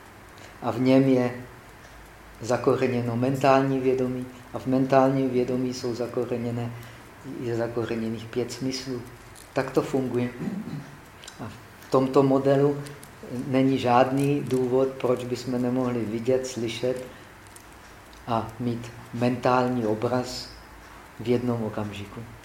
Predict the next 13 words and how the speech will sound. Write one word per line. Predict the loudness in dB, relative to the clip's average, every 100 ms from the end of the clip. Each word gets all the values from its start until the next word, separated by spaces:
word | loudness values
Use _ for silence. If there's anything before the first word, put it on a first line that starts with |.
| -20 -20 -20 -20 -20 -20 -20 -20 -20 -18 -10
Kdežto | -4 -4 -2 -4 -4 -6
mentální | -2 0 6 8 8 6 2
obraz, | 0 2 4 4 2 -8 -12 -20 -20 -20 -20 -20 -20 -20 -20
kte-, | -4 -2 0
o | -2
kterém | -2 2 2 2
mluví, | 0 0 0 -2 -6 -12 -20 -20 -20 -20 -20 -20 -20 -20 -14 -8
eh, | -6 -6 -8 -8
Sautrantika, | -4 -2 2 4 4 2 -2 -2 -4 -6 -14 -18 -18
přichází | -6 -2 4 6 6 4 -4 -8 6
po | 10 10 8 -2 -12 -18 -20 -20 -20 -20 -12 -2
impaktu | -2 2 0 0 -8
smyslu. | -8 -8 -10 -12